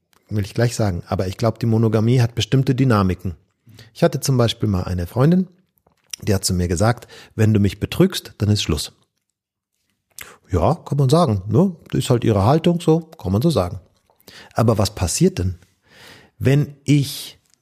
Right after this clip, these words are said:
sie tatsächlich betrügen sollte, also tatsächlich mit einem anderen Menschen schlafe, dann werde ich mir überlegen, „Erzähl ich ihr das jetzt?“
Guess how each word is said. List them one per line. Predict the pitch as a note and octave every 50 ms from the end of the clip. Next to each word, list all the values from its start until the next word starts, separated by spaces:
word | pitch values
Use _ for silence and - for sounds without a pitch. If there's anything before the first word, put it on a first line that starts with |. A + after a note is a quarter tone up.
| _
sie | - G#2+ B2 A#2+
tatsächlich | - A2+ A2+ - - G#3 F3 - G3 F3 - -
betrügen | C3+ - - - G#3 A3 G3 E3 G#2+
sollte, | - F#2 F2 E2+ E2+ - - D3 D#3+ D#3+ _ _ _ _ _ _ _ _ _ - - - - - _ _ _ _
also | - F#2+ G2 F2 F2+
tatsächlich | - F2+ E2+ - C3+ D#3 D3+ D3 D#3 -
mit | B2 G#2+ -
einem | E2+ F2+ F#2 F2+ E2+ E2+ D#2 D2+ D2+ C2 C2 C2 C2+ D2+ C#2 - -
anderen | - G2 F#2+ F#2 F#2 F2+ F#2
Menschen | F#2+ A2 D3+ E3 - B2 A2 F#2+
schlafe, | - - - - D2+ E2+ G2 - - F3 G3 A3+ A#3+ - - - - - - - - - - - - _ -
dann | - A2+ B2 C3
werde | A2+ A#2+ C3+ C3+
ich | G2+ C3
mir | B2 A2+
überlegen, | G2+ G2+ G#2 F#2+ F2+ G2+ G#2 A#2+ A#2+ F#3 F3 - -
„Erzähl | A#2 G#2+ - - - - A2+ G2+ F#2+ G2 - -
ich | C#3 B2 - -
ihr | - D3 D3
das | D3+ D#3 D#3 - -
jetzt?“ | E3 F3 A3 B3 - - - - -